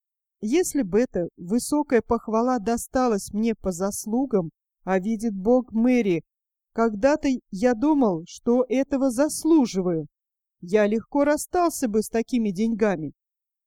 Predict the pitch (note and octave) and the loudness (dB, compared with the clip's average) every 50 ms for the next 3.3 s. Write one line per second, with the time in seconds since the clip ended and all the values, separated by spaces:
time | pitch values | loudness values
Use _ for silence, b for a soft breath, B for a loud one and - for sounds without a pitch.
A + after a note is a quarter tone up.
0 | _ - G3 G#3 G#3 - C4 B3 - B3+ C4+ D#4 E4 - - D#4+ D4 - D4+ D4+ | _ -6 -4 -4 -2 0 -2 -2 0 0 0 0 0 0 -2 -4 -2 0 0 2
1 | D#4 C#4+ C#4+ D#4 E4 D#4+ C4+ G#3 G3+ F3 C#3+ - _ _ _ _ _ _ - F#3+ | 2 2 2 2 2 2 2 2 2 2 0 -4 _ _ _ _ _ _ -2 0
2 | A3 B3 C#4+ C#4+ C4 C#4+ D4 D4+ D#4 D4+ B3 D4 C#4+ A#3+ F#3+ F#3+ A3+ C#4 D#4 D#4 | 2 2 2 4 4 4 4 4 2 0 0 0 -2 -2 -2 -2 0 2 2 2
3 | C4 G3+ - - F#3 D3+ | 2 0 -2 -2 -6 -6